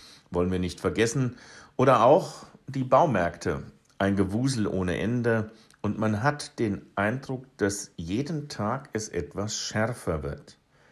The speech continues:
Die Zerrissenheit, das Quirlige des Lebens verlangt irgendwie nach mehr als nur Kerzchen und Herzchen und Harmonie,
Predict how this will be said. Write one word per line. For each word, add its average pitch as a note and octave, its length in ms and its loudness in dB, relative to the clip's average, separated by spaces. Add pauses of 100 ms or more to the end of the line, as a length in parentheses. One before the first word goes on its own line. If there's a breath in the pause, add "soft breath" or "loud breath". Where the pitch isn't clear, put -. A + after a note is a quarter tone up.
(920 soft breath)
Die E2 100 -2
Zerrissenheit, B2+ 800 4
das - 180 -2
Quirlige B2+ 520 2
des F2 180 -2
Lebens G#2 460 -2
verlangt F#2+ 760 0
irgendwie D3 800 0 (600 loud breath)
nach A#2 480 0
mehr B2+ 380 0
als G#2 260 -2
nur A2+ 280 0
Kerzchen C#3 640 -2
und F#2+ 240 -2
Herzchen B2 560 -2
und F#2+ 240 -4
Harmonie, F#2+ 640 0